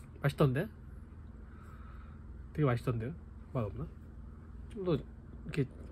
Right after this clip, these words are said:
차려진 느낌이 들잖아요. 고급진 느낌. 뭐 아님 말고. 어쨌든 그 맥도날드 빵이 약간 저런 느낌인 것 같아. 저것보다 조금 더 약간 코팅된 느낌, 요번에 바뀐 빵이. 그래서 좀 약간 달달한 맛이 좀 더 나기도 하고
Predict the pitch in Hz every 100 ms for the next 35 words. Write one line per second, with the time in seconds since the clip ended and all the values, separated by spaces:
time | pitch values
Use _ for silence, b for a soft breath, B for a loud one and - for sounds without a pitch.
0 | - - 277 311 277 208 190 185 151 147
1 | 170 139 123 143 151 147 127 117 120 123
2 | 123 117 B B B B B B B -
3 | - - - - 139 123 170 104 92 -
4 | - - - 135 147 - - - B B
5 | B B B - - 180 147 - - 156
6 | 226 196 269 339 214 180 175 220 247 208
7 | 214 175 151 175 165 156 - - 208 226
8 | 208 262 277 294 269 175 175 165 151 127
9 | 113 127 - - 240 202 135 117 - 117
10 | 110 - - 117 113 127 - 127 170 131
11 | 92 B B B B B B B - 139
12 | - 156 - - 165 131 156 196 196 180
13 | - 175 165 131 110 123 120 190 - 127
14 | 156